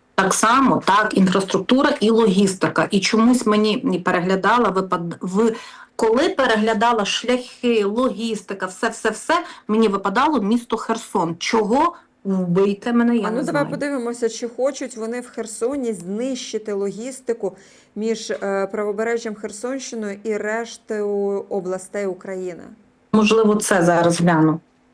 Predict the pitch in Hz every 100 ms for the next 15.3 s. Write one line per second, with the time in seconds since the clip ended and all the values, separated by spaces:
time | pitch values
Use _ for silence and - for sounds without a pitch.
0 | _ _ - - 214 254 285 302 302 294
1 | 226 233 254 240 - 202 190 196 208 202
2 | 240 240 233 214 - 233 220 214 202 196
3 | 190 190 202 196 220 214 226 214 214 202
4 | 208 202 - 240 220 220 - 208 196 -
5 | 208 214 214 214 190 - - 185 180 175
6 | 170 170 - 123 127 - _ _ _ -
7 | - 202 196 202 202 - - _ - -
8 | _ 247 247 277 254 247 226 233 233 254
9 | 240 220 226 202 - 226 220 214 196 185
10 | 185 190 208 196 196 190 185 196 190 220
11 | 196 202 185 202 202 202 185 180 190 190
12 | 175 262 311 196 160 - _ _ _ _
13 | _ _ _ _ - - _ _ _ _
14 | _ _ _ _ _ - 208 196 160 135
15 | - 147